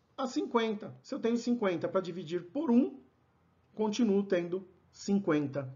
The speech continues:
O nosso X está onde? Está debaixo de miligramas, não é isso? Então, nós não fizemos esse cálculo aqui pra descobrir quantos miligramas do antibiótico a criança recebeu.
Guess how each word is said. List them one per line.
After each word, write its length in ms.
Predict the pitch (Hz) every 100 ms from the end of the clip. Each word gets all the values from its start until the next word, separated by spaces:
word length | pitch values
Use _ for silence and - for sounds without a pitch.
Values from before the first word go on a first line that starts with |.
| - - - - - _ _ _ _ -
O 80 | 196
nosso 300 | 240 262 262
X 280 | - 247 214
está 280 | - 247 220
onde? 400 | 208 147 123 123
Está 180 | 127
debaixo 560 | 165 202 156 175 196 185
de 100 | 165
miligramas, 840 | 165 185 220 175 165 160 123 117 107
não 100 | 123
é 60 |
isso? 400 | 226 175 - 107 - - -
Então, 500 | 247 254 196 214 247 226
nós 340 | 190 208 - - _
não 180 | 185 208
fizemos 420 | 233 196 247 226
esse 180 | 226 -
cálculo 340 | 202 196 175
aqui 140 | 175 202
pra 140 | 190
descobrir 640 | 180 190 175 156 202 180 - - _ -
quantos 540 | 254 285 269 262 196
miligramas 960 | 233 269 262 - 202 240 277 285 247 220
do 100 | 214
antibiótico 760 | 208 202 165 165 160 214 - 170
a 40 |
criança 380 | 131 160 156 131
recebeu. 580 | 127 127 151 214 156